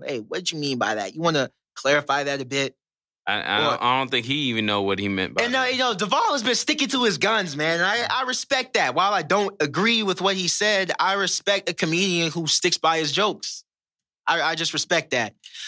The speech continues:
Speaker 1: But yo, Nana Man, anything you wanna plug in before we head out?
Speaker 2: Uh, man, nothing really. Um,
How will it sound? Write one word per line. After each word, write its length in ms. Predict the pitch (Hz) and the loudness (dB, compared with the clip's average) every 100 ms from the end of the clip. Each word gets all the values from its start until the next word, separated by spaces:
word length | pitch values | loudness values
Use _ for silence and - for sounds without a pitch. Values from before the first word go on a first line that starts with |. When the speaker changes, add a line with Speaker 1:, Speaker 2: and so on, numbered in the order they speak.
| - - | -12 -4
Speaker 1:
But 160 | - 254 | 0 2
yo, 320 | 254 156 - | 2 0 -4
Nana 240 | 190 220 208 | -2 -2 0
Man, 300 | 190 170 123 | 0 0 0
anything 420 | 160 196 208 196 | 0 0 0 -2
you 60 | 185 | 0
wanna 140 | 185 | 0
plug 260 | - 180 170 | 0 0 2
in 120 | 170 | -2
before 220 | 160 170 156 | -2 0 0
we 100 | 156 | 2
head 160 | 156 | 2
out? 240 | 147 151 - _ _ _ _ _ _ _ _ _ 135 | 2 0 -4 _ _ _ _ _ _ _ _ _ -2
Speaker 2:
Uh, 1160 | 139 143 139 135 131 127 120 113 104 98 92 - _ | 0 0 0 0 0 0 0 0 0 0 -2 -6 _
man, 960 | 98 127 143 143 131 113 104 92 80 78 _ _ _ _ _ _ _ _ _ _ _ _ _ _ | -4 -2 0 0 0 0 0 0 -4 -10 _ _ _ _ _ _ _ _ _ _ _ _ _ _
nothing 600 | 82 104 135 - 117 104 | -2 0 0 0 -2 0
really. 580 | 101 127 151 107 101 101 _ _ _ _ _ _ _ _ _ - | 0 0 0 -4 -6 -10 _ _ _ _ _ _ _ _ _ -2
Um, 720 | 92 92 87 82 78 65 62 | 2 4 2 0 -2 -6 -14